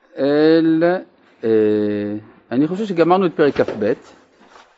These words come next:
והנה אנחנו ממשיכים בפרק כ"ג, בדרכי קניית הענווה. פרק כ"ב עסק בענווה מבחינה שורשית, בהבנתה המחשבתית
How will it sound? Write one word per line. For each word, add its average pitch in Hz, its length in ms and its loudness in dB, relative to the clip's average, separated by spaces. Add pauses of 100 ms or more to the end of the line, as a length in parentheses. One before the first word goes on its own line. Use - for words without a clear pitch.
(1300)
והנה 180 320 4
אנחנו 180 220 2
ממשיכים 165 400 2
בפרק 160 400 2
כ"ג, 117 280 -2 (800)
בדרכי 147 440 2
קניית 139 400 2
הענווה. 117 640 2 (1000)
פרק 170 380 4
כ"ב 123 400 2 (160)
עסק 113 520 -2 (300)
בענווה 117 640 0 (160)
מבחינה 107 400 -8
שורשית, 233 600 -4 (560)
בהבנתה 113 640 2
המחשבתית 113 1000 -2